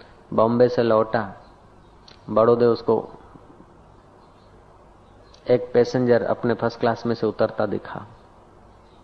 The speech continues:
ये भाई तो आए, वासना की तरफ रहते थे, तो देखा कि गाड़ी खाली हो गई। रेलवे स्टेशन पर एक डब्बी पड़ी है, बैग, बक्सा पड़ा है,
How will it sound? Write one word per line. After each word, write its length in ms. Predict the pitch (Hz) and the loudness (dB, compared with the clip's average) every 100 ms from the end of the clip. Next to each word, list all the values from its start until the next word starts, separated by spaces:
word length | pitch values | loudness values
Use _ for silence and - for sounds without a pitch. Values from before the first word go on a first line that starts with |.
| - - - - - - - - - | -20 -20 -20 -20 -20 -20 -20 -20 -2
ये 120 | 117 | 0
भाई 260 | 117 110 120 | 2 2 0
तो 200 | 117 120 | 2 4
आए, 400 | 120 123 120 107 | 4 4 2 0
वासना 600 | - 107 104 - 110 110 | 0 0 0 0 0 0
की 120 | - | -4
तरफ 380 | 101 107 104 - | -2 -2 -2 -2
रहते 220 | 104 - | -4 -2
थे, 280 | 101 - - - - - - - - - - - - - - - | -8 -10 -20 -20 -20 -20 -20 -20 -20 -20 -20 -20 -20 -20 -20 -20
तो 120 | 113 | -8
देखा 260 | 110 104 120 | -6 -2 -4
कि 180 | - - | -4 -2
गाड़ी 240 | 104 107 117 | 0 2 -2
खाली 320 | - 117 131 | 0 2 4
हो 160 | 135 | 4
गई। 220 | 127 120 98 - - - - - - | 4 0 -2 -14 -20 -20 -20 -20 -4
रेलवे 300 | 104 107 113 | -2 2 0
स्टेशन 440 | 113 110 - 104 | 0 -2 -2 -8
पर 160 | 101 101 - - - - - - - - - | -8 -12 -14 -20 -20 -20 -20 -20 -20 -20 -12
एक 200 | 107 107 | -10 -2
डब्बी 240 | 110 113 123 | -2 2 0
पड़ी 320 | - 107 104 | 2 0 0
है, 280 | 101 101 101 | -6 -6 0
बैग, 280 | 110 104 - 110 | 0 0 -6 -2
बक्सा 380 | 107 - - | -2 0 -6
पड़ा 220 | 110 104 98 | -4 -4 -6
है, 200 | 104 | -10